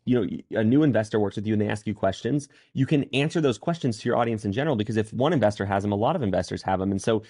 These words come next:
the main thing you need to do here that will make it so you don't struggle for content ideas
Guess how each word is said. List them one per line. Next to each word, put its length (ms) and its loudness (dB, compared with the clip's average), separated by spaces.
the 240 4
main 300 2
thing 180 2
you 80 4
need 160 4
to 80 2
do 160 4
here 340 2
that 160 0
will 100 4
make 240 2
it 80 -2
so 120 0
you 120 4
don't 320 0
struggle 300 2
for 120 -2
content 380 -2
ideas 420 -2